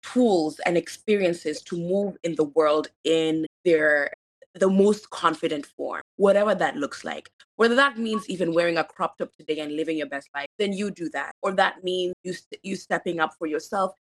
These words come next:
and, and applying for that job or, or making that business plan or starting that podcast or traveling or leaving that job.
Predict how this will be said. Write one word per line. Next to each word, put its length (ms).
and, 240
and 160
applying 420
for 120
that 220
job 300
or, 240
or 140
making 340
that 200
business 340
plan 240
or 80
starting 380
that 180
podcast 440
or 180
traveling 640
or 200
leaving 380
that 260
job. 260